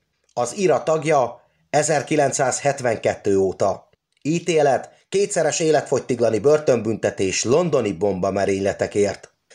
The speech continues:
Gerard Kelly ezerkilencszázötvenháromban született Belfastban, ír munkáscsalád gyermekeként, kamaszként részt vett több, a hatvanas évek végén történő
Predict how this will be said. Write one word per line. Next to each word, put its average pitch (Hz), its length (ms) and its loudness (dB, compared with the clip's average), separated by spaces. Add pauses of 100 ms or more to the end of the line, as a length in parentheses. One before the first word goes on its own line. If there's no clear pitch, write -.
(160)
Gerard 175 360 0
Kelly 165 320 2
ezerkilencszázötvenháromban 151 1500 2
született 139 520 0
Belfastban, 135 880 0
ír 202 220 0
munkáscsalád 135 800 0
gyermekeként, 147 840 0
kamaszként 180 600 -2
részt 175 280 -2
vett 151 240 -2
több, 147 380 4
a 123 100 -4
hatvanas 147 500 -2
évek 151 280 0
végén 139 400 0
történő 135 640 4